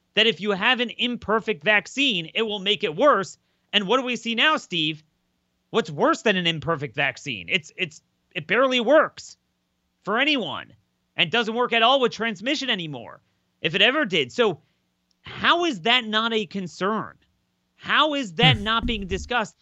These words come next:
Speaker 1: And you look even at these Republican governors, and
Speaker 2: I
Speaker 1: they're
Speaker 2: got about
Speaker 1: like,
Speaker 2: thirty seconds. Go ahead.
Speaker 1: the Republican governor's like, "This is the best way of dealing with covid. I just think
Speaker 2: Yep.
Speaker 1: we shouldn't mandate it." What?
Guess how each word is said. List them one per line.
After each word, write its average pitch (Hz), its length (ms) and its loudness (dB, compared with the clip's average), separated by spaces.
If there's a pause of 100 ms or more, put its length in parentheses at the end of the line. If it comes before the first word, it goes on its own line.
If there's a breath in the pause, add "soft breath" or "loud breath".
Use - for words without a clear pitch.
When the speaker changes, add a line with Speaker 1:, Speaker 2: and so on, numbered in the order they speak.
(180 soft breath)
Speaker 1:
And 214 140 -4
you 220 80 0
look 233 240 -2
even 254 200 0
at 285 140 -2
these 226 180 -4
Republican 214 600 0
governors, 175 540 0
and 175 100 0
Speaker 2:
I 151 40 4
Speaker 1:
they're 160 100 6
Speaker 2:
got - 20 6
about 151 120 8
Speaker 1:
like, 156 60 6
Speaker 2:
thirty 170 180 8
seconds. 135 360 4
Go 135 120 2
ahead. 123 180 2 (480)
Speaker 1:
the 214 60 2
Republican 226 420 2
governor's 220 300 0
like, 196 200 0 (220)
"This 311 200 2
is 262 140 -4
the 185 200 0 (140)
best 339 320 4
way 269 220 2
of 233 100 0
dealing 247 240 -2
with 214 140 -2
covid. 214 320 -2
I 175 100 2
just 165 220 -8
think 151 100 4
Speaker 2:
Yep. 151 80 0
Speaker 1:
we 160 80 -6
shouldn't 151 240 -10
mandate 139 300 -6
it." - 60 -20 (320)
What? 480 420 -4